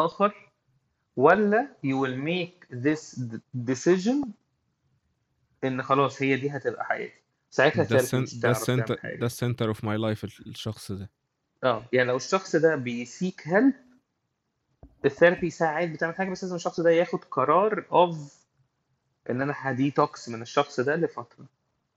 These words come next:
Speaker 1: لكن it becomes very, very hard مع الناس اللي هم واخدين قرار إن هو لأ، إحنا هنكمل مع الشخص ده وهنعمل ثيرابي في نفس الوقت،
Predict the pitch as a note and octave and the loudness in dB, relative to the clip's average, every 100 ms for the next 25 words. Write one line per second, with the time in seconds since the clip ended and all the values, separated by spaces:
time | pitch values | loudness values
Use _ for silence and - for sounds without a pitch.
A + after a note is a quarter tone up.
0 | _ _ _ _ - A#2+ C#3+ B2 B2+ A#2 | _ _ _ _ 0 2 2 -2 -4 -4
1 | B2+ E3 F3 C#3 B2 A#2 D#3 F3 D3+ D#3 | 2 2 2 -2 -2 4 6 6 4 2
2 | E3 D3 C#3 F3+ G#3+ E3 C3 B2 D3+ D#3 | 2 0 4 4 4 -2 -4 -2 -4 -2
3 | D3+ D#3 B2+ B2 D3+ D#3+ C3+ D3+ E3+ D3 | -2 -2 -2 -4 -6 -4 -2 0 -2 -2
4 | C#3 C#3 - C3+ A#2+ A#2+ C3+ D3 C#3 A#2 | -2 -2 -8 -10 -10 -8 -6 -4 -6 -6
5 | A2+ - C#3 - B2+ D#3+ F3+ C3+ C#3 C3 | -8 -4 -4 -4 -2 -2 0 -2 -2 -6
6 | C#3+ B2+ - B2+ B2+ - - B2+ - A#2 | -6 -8 -4 -4 -4 -8 -10 -12 -8 -4
7 | B2 D#3 - | 0 -2 -4